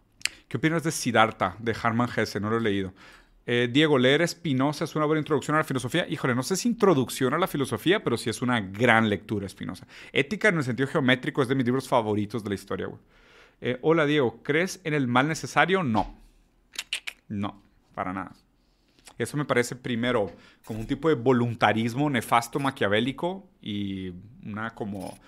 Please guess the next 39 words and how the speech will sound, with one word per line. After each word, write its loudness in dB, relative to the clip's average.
glorificación 0
de -4
las -6
ambiciones -4
humanas 0
y -8
la -4
supuesta -8
libertad -4
en -6
la -8
cual -6
no, -4
no -6
estoy -12
nada -10
de -10
acuerdo. -14
Escuché -6
que -10
están -4
buscando -2
a 2
hijos -6
de -4
millonarios -2
en 0
el 0
océano. -2
Sí, -4
ahorita -2
vamos -6
a -6
hablar -6
de -6
ello. -10
A -2
mi 0
paso, -2